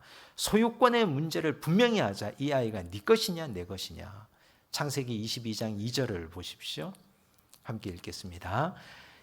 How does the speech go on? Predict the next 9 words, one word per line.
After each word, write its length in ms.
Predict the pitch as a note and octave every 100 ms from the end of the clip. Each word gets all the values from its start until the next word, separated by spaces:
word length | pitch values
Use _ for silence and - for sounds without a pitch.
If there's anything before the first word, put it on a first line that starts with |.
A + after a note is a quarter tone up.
| _ -
여호와께서 1040 | A#2 A#2 A2+ A2 G#2+ A#2+ A2+ B2 A#2 G2+
이르시되, 1080 | G2+ G#2 G#2 - G#2+ A2+ A#2 F#2+ F2 G2 F#2
"내 140 | G#2+ G#2+
아들, 580 | G#2 G#2 C3+ E3 C#3
내 180 | G#2 G#2+
사랑하는 680 | G#2+ B2+ A#2 A#2 B2+ C#3 C#3
독자 600 | A#2+ G#2+ - A2 G#2 G2
이삭을 640 | F#2+ G#2+ B2+ A2+ G#2+ G2+ F#2+
데리고 580 | G2 A2 G2+ A2 D#3